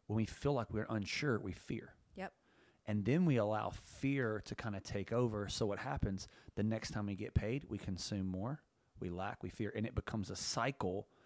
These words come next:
Speaker 1: not just in your money, but in your mind, and it's the way you live your life.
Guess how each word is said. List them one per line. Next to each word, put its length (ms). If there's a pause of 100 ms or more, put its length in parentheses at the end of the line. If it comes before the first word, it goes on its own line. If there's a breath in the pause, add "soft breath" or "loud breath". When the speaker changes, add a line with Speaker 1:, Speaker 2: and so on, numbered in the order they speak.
(280 soft breath)
Speaker 1:
not 180
just 160
in 80
your 100
money, 260
but 160
in 100
your 100
mind, 560
and 120
it's 160
the 100
way 140
you 120
live 180
your 120
life. 580